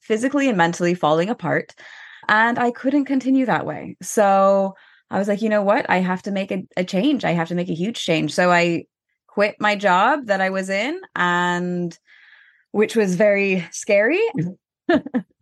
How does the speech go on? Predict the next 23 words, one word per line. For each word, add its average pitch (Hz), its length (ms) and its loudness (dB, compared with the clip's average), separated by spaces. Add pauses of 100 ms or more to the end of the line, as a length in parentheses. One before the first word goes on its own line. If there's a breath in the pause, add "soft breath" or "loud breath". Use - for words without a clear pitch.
(400 loud breath)
And 226 160 2
I 226 140 2
started 233 440 -2
up 226 220 0 (120)
my 208 240 0
own 214 160 -2
business. 285 340 -4
At 254 80 -4
the 196 80 -2
time, 196 320 0
I 208 60 2
was 196 140 -6
just 196 200 -8
teaching 185 640 -2
yoga 233 480 2 (160)
and 165 560 0
just 175 160 -12
trying 175 180 -2
to 175 80 -2
connect 175 280 -4
with 190 160 -4
people 190 360 0
and 175 280 0